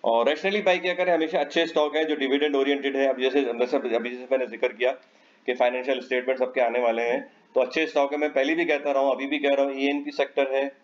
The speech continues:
अ, वही energy and power sector है, और सीमेंट sector के कुछ अच्छे stock है, dividend oriented, अ, जो मेरे favorite है, वो Pioneer है, Cherat है, कोहाट है,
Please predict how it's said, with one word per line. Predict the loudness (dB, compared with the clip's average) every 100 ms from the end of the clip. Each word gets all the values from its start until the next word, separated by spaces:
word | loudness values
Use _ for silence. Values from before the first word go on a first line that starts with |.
| _ _ _ _ _ 2
अ, | 4 2 0
वही | 0 0
energy | 0 0 0 0
and | -2 2
power | 2 2
sector | -4 0 0
है, | 2 0 -2 -12 _ 0
और | 4 4 4 0 -6 -20 _ _ _ _ _ _ _ _ _ _ _ -16
सीमेंट | -6 0 2
sector | 2 0 -2
के | -2 -4 -8 -10 -8
कुछ | 0 0 2
अच्छे | 0 0
stock | 2 0 0
है, | -2
dividend | -2 -2 0 0 0
oriented, | 0 -2 0 -2
अ, | 2 4 2
जो | 0 -2 0
मेरे | 2 0
favorite | 0 -2 0 -2 0
है, |
वो | 0
Pioneer | 2 0 2 0
है, | 2 2
Cherat | 2 4 4 4
है, | 0
कोहाट | 0 0 2 2 2
है, | 0